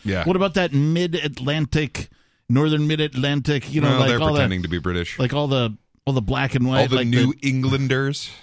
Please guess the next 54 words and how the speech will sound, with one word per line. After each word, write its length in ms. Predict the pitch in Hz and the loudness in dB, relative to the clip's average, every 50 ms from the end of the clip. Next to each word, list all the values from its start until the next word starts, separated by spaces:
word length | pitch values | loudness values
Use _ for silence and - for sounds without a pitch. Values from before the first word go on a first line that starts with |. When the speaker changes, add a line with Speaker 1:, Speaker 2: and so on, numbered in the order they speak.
| - _ _ - | -20 _ _ -4
Speaker 2:
Yeah, 260 | 156 175 165 131 110 | -2 0 0 0 0
like, 260 | 110 127 123 127 120 | 0 0 0 0 0
like 140 | 123 120 104 | 0 0 2
the 60 | 104 | 0
Speaker 1:
Yeah, 300 | 107 120 135 143 139 139 | 0 2 2 2 2 2
Speaker 2:
Gene 120 | 143 143 | 2 2
Speaker 1:
they're 160 | 139 - - 131 | 2 2 2 0
Speaker 2:
Kelly 140 | 135 135 | 0 0
Speaker 1:
pretending 340 | 139 139 143 - 110 - 139 | 0 0 0 0 2 2 2
Speaker 2:
and 80 | 135 127 | 2 2
Speaker 1:
to 60 | 127 | 2
be, 100 | 127 123 | 2 0
Speaker 2:
the 220 | 117 117 110 98 - _ - _ | 0 0 -2 -4 -8 _ -12 _
Speaker 1:
they're 140 | 80 78 - | -8 -8 -6
pretending 460 | - 90 80 - 92 92 98 107 107 | -6 -8 -6 -4 -4 -4 -4 -4 -4
to 60 | 117 123 | -4 -4
be 160 | 127 139 151 | -4 -4 -4
British 480 | 139 - 113 98 90 92 90 95 - | -2 -2 -2 0 0 -2 -2 -2 0
Speaker 2:
like, 180 | 143 139 135 - | 0 0 0 2
Speaker 1:
so 80 | - 131 | 0 0
Speaker 2:
outside 420 | 151 139 - - - 156 160 160 | 0 -2 -2 -2 0 0 2 2
Speaker 1:
that 60 | 147 | 2
Speaker 2:
of 80 | 131 107 | 0 2
Speaker 1:
they 60 | 90 | 0
Speaker 2:
Jimmy 200 | 147 143 143 127 | 0 2 2 0
Speaker 1:
can 80 | 92 180 | 0 0
be 80 | - 113 | -2 0
Speaker 2:
Stewart, 280 | 113 147 135 127 113 110 | 0 0 0 0 0 2
every, 300 | 110 131 - 170 151 139 | 2 2 2 2 2 0
Speaker 1:
fancier. 260 | 123 - - 73 92 | 0 -2 -4 -2 -2
Speaker 2:
every 220 | 139 143 151 147 135 | -2 0 0 0 0
movie 260 | 127 127 131 120 113 | 0 0 0 -2 -2
Jimmy 240 | 98 117 113 117 107 | -2 -2 -2 -2 -2
Stewart 460 | - - - - 113 110 113 101 - | -4 -6 -6 -6 -4 -4 -4 -6 -6
has 200 | - 107 90 113 | -8 -6 -4 -4
ever 160 | 113 110 110 | -4 -4 -4
been 220 | 98 90 117 120 | -4 -4 -4 -4
in, 200 | 117 85 - 85 - _ - - - - | -4 -6 -10 -16 -20 _ -20 -20 -20 -20
he 280 | _ - - 185 196 170 | _ -4 -4 -2 0 0
has 300 | 135 - 139 120 107 - | 0 0 0 0 -2 0
had 200 | - 131 127 123 | 0 0 0 0
the 80 | 113 110 | -2 0
list. 240 | 110 117 - 110 | 0 2 2 4
Speaker 1:
Americans 400 | 127 147 175 180 - 208 202 208 | 4 2 2 2 0 -2 -2 -2
pretend 380 | - 220 214 - 190 208 202 196 | -4 -6 -4 -2 -2 -2 -2 -2
to 60 | 190 | -2
be 120 | 170 214 214 | -2 -4 -2
British, 600 | 170 - 170 160 151 147 147 147 - - - - - - - - _ | 0 0 0 2 2 0 0 -2 -2 -4 -6 -8 -10 -20 -20 -6 _
British 400 | - 90 90 101 117 131 151 - | -4 -2 -2 -2 -2 -2 -2 -2
people 280 | - 185 180 - 185 | -2 -2 -2 -2 -6
pretend 380 | 165 - 190 180 - 190 185 180 | -6 -6 -6 -4 -2 -2 -2 -2
to 60 | 165 | -2
be 160 | 139 170 190 | -2 -4 -4
French, 500 | 175 - - 139 123 110 107 104 - - | -6 -4 -2 0 0 0 0 -2 -4 -8